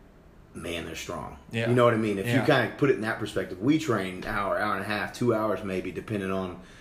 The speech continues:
Speaker 1: where you're at in your, your, you know, where you're at in your year and your goals and stuff. So, um, comparatively, it, it's, it's apples to oranges, but when put in perspective, man,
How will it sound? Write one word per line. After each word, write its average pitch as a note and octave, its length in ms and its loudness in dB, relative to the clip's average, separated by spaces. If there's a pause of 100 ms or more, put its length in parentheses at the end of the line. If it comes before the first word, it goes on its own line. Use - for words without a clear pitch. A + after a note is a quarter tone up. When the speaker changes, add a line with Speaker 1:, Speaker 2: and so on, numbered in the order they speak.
(400)
Speaker 1:
where A#2 280 4
you're G#2+ 200 4
at G2+ 220 4
in F#2+ 120 -2
your, F#2 320 -2
your, F#2 300 -2 (200)
you G2+ 120 -4
know, F2+ 120 -8 (480)
where G2+ 140 2
you're G2+ 140 0
at F#2 100 -2
in F#2 60 -10
your F2 80 -10
year A2+ 400 2
and G2 100 -4
your E2+ 100 -10
goals G2 460 -2
and E2+ 100 -12
stuff. F2+ 240 -4
So, F#2 380 0 (420)
um, F2 320 -6
comparatively, A#2 840 2
it, G2 140 0
it's, - 300 -6
it's - 420 -2
apples G#2+ 380 0
to G2 60 -4
oranges, F#2+ 560 -4
but F#2 400 -4 (420)
when G#2 300 0
put A2+ 180 0
in G#2 120 0
perspective, G2+ 580 -4
man, F#2+ 460 -4